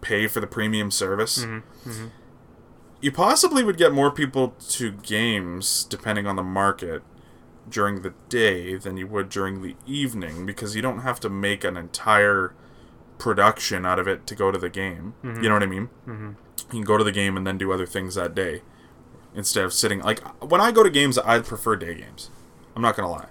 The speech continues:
Speaker 2: Okay.
Speaker 1: Like, I prefer, like, when we go to Winnipeg in March, like, the one year we went and the game was at, like, three o'clock.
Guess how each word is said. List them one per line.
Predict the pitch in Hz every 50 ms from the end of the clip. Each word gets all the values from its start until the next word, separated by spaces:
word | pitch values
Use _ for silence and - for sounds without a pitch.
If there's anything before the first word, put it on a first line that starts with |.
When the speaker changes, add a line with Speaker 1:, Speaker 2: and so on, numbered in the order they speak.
| - - -
Speaker 2:
Okay. | 131 120 - 117 117 135 - -
Speaker 1:
Like, | 117 117 -
I | 120 117 120
prefer, | - 113 - 127 120 117
like, | 113 104 107
when | 107 110 117
we | 117
go | 120 120
to | 117
Winnipeg | 101 101 104 104 - 117 113 120
in | 117 113
March, | 113 117 127 131 - - - -
like, | - 104 98 90 - - - - - - - - - -
the | - 107
one | 104 107 107
year | 110 107 104
we | 104 101
went | 98 98 107
and | 104 110
the | 107
game | 98 101 98 98
was | 95 98
at, | 92 -
like, | 90 95 - -
three | - 101 95
o'clock. | 95 - - 87 87 110 - -